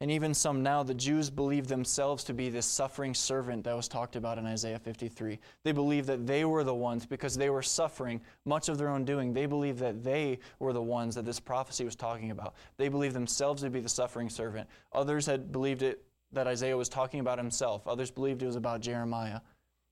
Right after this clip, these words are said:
And all along the way, they continued to miss the point that Isaiah fifty-three was one of the best biographies of Jesus that was written at this time.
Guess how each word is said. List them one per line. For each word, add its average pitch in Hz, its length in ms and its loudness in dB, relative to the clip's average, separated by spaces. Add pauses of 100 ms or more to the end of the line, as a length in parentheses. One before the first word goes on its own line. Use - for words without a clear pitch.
And 127 80 2
all 151 220 6
along 175 180 4
the 160 80 4
way, 151 200 6
they 135 160 4
continued 165 500 0
to 170 60 2
miss 165 140 0
the 156 100 -2
point 151 380 -2 (200)
that 143 120 4
Isaiah 135 320 4
fifty-three 156 640 0 (180)
was 139 140 0
one 135 80 0
of 131 60 0
the 120 60 0
best 143 360 0
biographies 151 720 2
of 147 120 -2
Jesus 135 440 0
that 120 160 0
was 117 140 -2
written 123 260 0
at 113 140 -4
this 110 160 -4
time. 113 320 -12